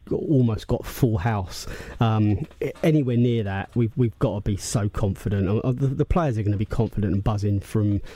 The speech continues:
from Saturday. And, uh, and, you know, let's be honest, Fulham are gonna be quaking. They're, th-, they, they think that we've got the, you know, the, the hoodoo sign over them. Um, they, they,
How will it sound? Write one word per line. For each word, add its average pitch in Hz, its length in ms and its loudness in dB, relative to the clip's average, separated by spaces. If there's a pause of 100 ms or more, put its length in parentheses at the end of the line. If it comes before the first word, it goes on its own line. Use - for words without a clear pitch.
(120)
from 117 180 2
Saturday. 104 560 -2
And, 117 220 0
uh, - 80 -4
and, 120 200 4 (280)
you 139 100 2
know, 104 100 0
let's 117 160 -2
be 131 120 2
honest, 110 260 0
Fulham 113 500 2
are 110 100 -2 (160)
gonna 110 200 2
be 104 240 -2 (220)
quaking. 98 640 0 (460)
They're, 113 280 2
th-, 120 340 0
they, 123 280 2
they 131 260 0
think 117 300 0
that 113 140 0
we've 107 240 0
got 110 220 0
the, 104 260 0
you 120 80 2
know, 104 240 2 (340)
the, 107 320 2
the 113 120 2
hoodoo 110 340 2
sign 107 360 0
over 104 280 0
them. 104 300 2 (400)
Um, 104 480 2
they, 120 200 2 (100)
they, 117 180 2